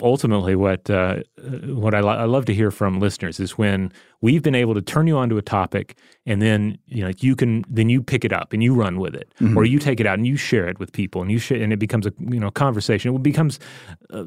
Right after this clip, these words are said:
Speaker 1: at least a catalyst for you to then go out and, uh, interact with the world, interact with, uh,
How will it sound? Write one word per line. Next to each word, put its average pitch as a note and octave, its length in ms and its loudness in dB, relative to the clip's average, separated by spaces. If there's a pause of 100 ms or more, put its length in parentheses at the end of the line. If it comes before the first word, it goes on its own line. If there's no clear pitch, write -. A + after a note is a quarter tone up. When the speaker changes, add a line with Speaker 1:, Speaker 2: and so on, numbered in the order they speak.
Speaker 1:
at C3 120 -4
least E3 260 0
a B2 60 2
catalyst A2+ 720 -2
for A2+ 180 2
you G#2 220 0
to A#2 120 0
then G2+ 180 0
go G#2+ 220 2
out F#2+ 200 0
and, F#2 260 -2
uh, F#2 260 0
interact A#2+ 380 0
with F#2+ 80 -4
the G#2 80 0
world, C3+ 380 2
interact G2+ 420 -2
with, G2 240 -2
uh, F#2+ 200 0